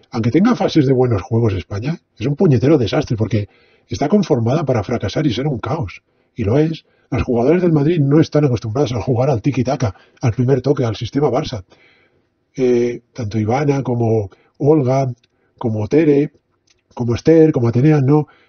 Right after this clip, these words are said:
no saben hacer triangulaciones ni el tiki-taka del Barça. Luego del Barça pones, eh, un campo del, de, un centro del campo con Aitana y Alexia. Alexia, que está al veinticinco por ciento, y Aitana, que siempre ha sido muy egoísta y conduce el balón.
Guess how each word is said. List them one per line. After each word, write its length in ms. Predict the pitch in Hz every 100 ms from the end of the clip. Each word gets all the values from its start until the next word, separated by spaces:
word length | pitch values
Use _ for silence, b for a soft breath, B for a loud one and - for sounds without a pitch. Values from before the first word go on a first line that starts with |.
| b
no 140 | - 156
saben 300 | - 175 131
hacer 220 | 123 127
triangulaciones 760 | 131 113 117 110 98 135 139 110
ni 120 | 117
el 120 | 101
tiki-taka 360 | 127 123 123 117
del 120 | 101
Barça. 240 | 135 - - B B B
Luego 240 | 127 160
del 120 | 202 143
Barça 300 | 147 185 139
pones, 360 | 147 190 - _ _ _ - 220
eh, 420 | 139 127 127 285 302 349 403 _ _ _ _ _
un 120 | 151
campo 280 | 151 180 170
del, 320 | 147 127 127 277
de, 280 | 139 131 185 185
un 80 |
centro 220 | 143 170 147
del 80 |
campo 340 | 123 127 185 208 _ _ _ _ _ _ _ _
con 320 | 143 131 131 -
Aitana 520 | 123 113 113 175 185
y 120 | 139
Alexia. 400 | 120 151 - 123
Alexia, 300 | 127 165 131
que 60 | 107
está 120 | 151
al 80 | 156
veinticinco 340 | 120 120 147
por 140 | 127
ciento, 380 | 107 151 120 156 _ b b b b
y 80 | -
Aitana, 300 | 123 143 160
que 80 | 110
siempre 260 | 123 135 151
ha 60 |
sido 320 | - 160 156
muy 300 | 135 135 156
egoísta 420 | 156 143 165 - 180
y 60 |
conduce 340 | 123 110 127 165
el 80 |
balón. 420 | 113 101 139 147